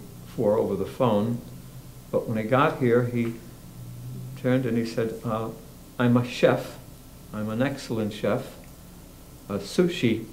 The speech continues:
chef." I hardly ever pronounce that right, sushi chef. And, um, "I love my work, I love cooking, but I can't stand working for people in the restaurant business.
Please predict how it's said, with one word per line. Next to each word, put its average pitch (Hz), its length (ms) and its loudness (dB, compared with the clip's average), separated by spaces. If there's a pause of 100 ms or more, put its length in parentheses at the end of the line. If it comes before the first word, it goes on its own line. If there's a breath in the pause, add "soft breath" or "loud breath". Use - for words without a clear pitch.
(640)
chef." 120 340 0
I 107 100 -2
hardly 120 360 0
ever 113 200 2 (420)
pronounce 113 380 -2
that - 240 -10
right, 104 180 2 (200)
sushi - 580 -2 (140)
chef. - 360 -2 (1120 loud breath)
And, 113 320 0
um, 117 460 2 (1200)
"I 117 100 0
love 151 300 8
my 127 100 6
work, 120 320 6
I 104 60 4
love 127 260 4
cooking, - 540 2 (840 loud breath)
but 120 120 4
I 117 100 4
can't 170 300 2
stand 127 420 2
working 127 480 2 (680)
for 135 80 2
people 123 380 2
in 120 100 6
the 131 60 4
restaurant - 520 0
business. - 540 -4